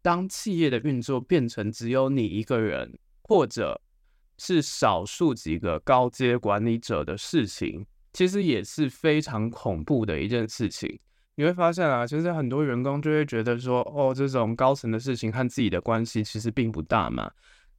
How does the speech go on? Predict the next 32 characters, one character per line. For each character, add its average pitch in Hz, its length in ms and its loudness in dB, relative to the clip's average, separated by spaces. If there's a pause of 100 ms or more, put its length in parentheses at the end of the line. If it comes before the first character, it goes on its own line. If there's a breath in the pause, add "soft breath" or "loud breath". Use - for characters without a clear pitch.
(240)
很 123 300 0
多 143 180 2
的 139 160 2
大 113 320 2
佬 67 300 0
之 127 240 -2
所 110 240 0
以 90 300 2
退 139 260 2
休 104 180 -2
之 107 220 -4
后 110 160 0
没 104 140 0
有 107 100 2
办 113 160 -2
法 92 180 -4
接 110 240 0
棒， 104 280 0
又 117 120 0
或 120 140 0
者 101 80 0
是 113 160 -6
他 113 160 2
退 113 240 0
休 107 220 -2
之 113 180 -4
后 120 160 2
还 110 240 0
必 131 160 0
须 123 160 -2
要 120 180 4
来 87 140 0